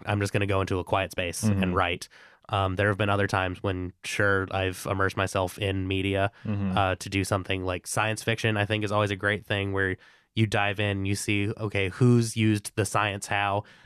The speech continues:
Speaker 1: and you, you know,
Speaker 2: Right.
Speaker 1: you watch tons of movies like that.
Speaker 2: Mm-hmm.
Speaker 1: Um, but for this particular project, no, it was, it was all media vacuum. Um, later when we started talking about, like, cinematography and tonality
Speaker 2: Yeah.
Speaker 1: and all that,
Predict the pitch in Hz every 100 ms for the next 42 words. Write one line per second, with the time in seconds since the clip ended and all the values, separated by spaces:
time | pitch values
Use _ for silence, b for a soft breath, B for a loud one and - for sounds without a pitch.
0 | b - 104 101 95 92 87 101 101 98
1 | 98 - 98 98 101 98 92 90 - 104
2 | 104 - - 104 92 90 95 104 98 92
3 | 87 - _ _ _ _ _ - 147 170
4 | 196 - 170 156 135 123 123 120 92 -
5 | 113 104 101 101 98 - - 110 101 110
6 | 113 113 107 - b b b b _ -
7 | 110 113 113 104 104 104 104 98 98 95
8 | - b b b b 113 98 95 90 90
9 | - 190 - - 120 123 117 104 98 -
10 | 107 98 104 98 101 98 95 92 90 -
11 | 101 92 117 113 104 - 104 101 98 98
12 | 101 104 104 92 87 95 98 98 98